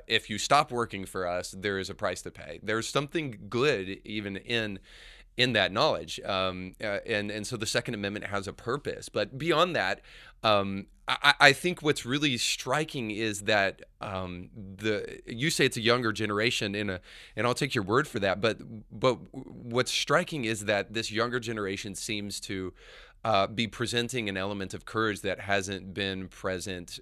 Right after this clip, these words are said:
perhaps just because of, um, how evil the Castro regime has been, or,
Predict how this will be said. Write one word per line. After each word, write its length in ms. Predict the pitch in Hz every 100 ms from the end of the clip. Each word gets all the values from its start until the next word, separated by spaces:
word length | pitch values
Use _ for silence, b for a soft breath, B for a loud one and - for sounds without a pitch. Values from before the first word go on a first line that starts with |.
| -
perhaps 680 | - 101 110 113 117 - - B B B B B B
just 360 | 107 123 127 117
because 500 | 120 - 117 104 95
of, 400 | 98 92 90 92 -
um, 540 | 98 92 87 82 80 76 b - _ _ _ - -
how 360 | - 110 104 95
evil 360 | 101 110 110
the 140 | 104 95
Castro 360 | 95 95 -
regime 360 | 107 107 113 120
has 180 | 123 110
been, 380 | 117 117 123 120
or, 560 | - 92 90 - 73